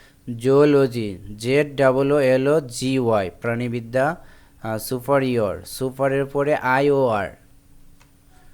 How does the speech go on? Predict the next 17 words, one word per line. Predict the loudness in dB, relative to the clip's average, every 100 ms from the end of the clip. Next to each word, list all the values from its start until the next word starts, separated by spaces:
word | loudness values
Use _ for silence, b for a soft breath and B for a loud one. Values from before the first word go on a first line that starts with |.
| b b b b _ -2
ওয়েলকাম, | 0 0 0 -2 -2
ওয়েলকাম | -2 -2 -2 0
বানানে | 0 0 0 0
একটা | 0 -2 0 2
এল। | 2 -2 -6 -14 -18 -20 -20 -20 -20 -20 -20 -20 -20 -20 -20 -20 _ b b b b b -8
Translate | -6 -4 -2 -2 2
the | 0
following | 2 -2 -2
sentence | -4 -4 -4 -4 -4 -6
into | -4 -4 -2
English। | -2 -2 -2 -8 -18 b b b b 0
তার | 4 4
আসার | 4 2 0 -2
কথা | 0 0 0
ছিল। | 0 -4 -6 -6 -8 -18 -20 -20 -20 b b b b -6
He | 0
was | 2